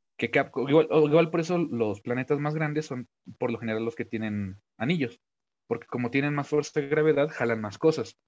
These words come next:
pero no todo alcanza a hacerse una luna, pero queda ahí orbitando alrededor. Y pues es principalmente hielo y rocas. Digamos que es como un mini cinturoncito de asteroides. ¿Va? O sea, si nosotros nos metiéramos, o sea, estuviéramos ahí flotando en los anillos de Saturno,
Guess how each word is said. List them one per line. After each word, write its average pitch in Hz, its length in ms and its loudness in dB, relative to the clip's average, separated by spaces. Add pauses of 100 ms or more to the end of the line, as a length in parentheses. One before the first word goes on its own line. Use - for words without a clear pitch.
(180)
pero 131 140 0
no 143 220 0
todo 156 440 8
alcanza 117 400 2
a - 20 0
hacerse 101 300 -4
una 104 140 -2
luna, 139 260 -2 (520)
pero 107 180 -2
queda 110 180 4
ahí 113 100 4
orbitando 104 520 -4
alrededor. 120 440 0 (500)
Y 101 80 -10
pues 123 160 -6
es - 40 -16
principalmente 127 580 -2
hielo 254 240 6
y 196 100 6
rocas. 123 340 -2
Digamos 196 320 4
que 233 60 -6
es - 60 -8
como 233 240 4
un 190 200 0
mini 185 220 0
cinturoncito 107 600 -2
de 120 80 2
asteroides. 95 520 -4 (1300)
¿Va? 151 220 -2 (1600)
O 147 60 0
sea, 143 80 0
si 139 80 -2
nosotros 190 340 2
nos 147 160 4
metiéramos, 135 560 0
o - 80 -4
sea, - 80 -12
estuviéramos 160 420 2
ahí 156 80 2
flotando 139 640 -2
en 139 80 -2
los 107 120 -4
anillos 117 220 0
de 127 80 -2
Saturno, 131 500 -2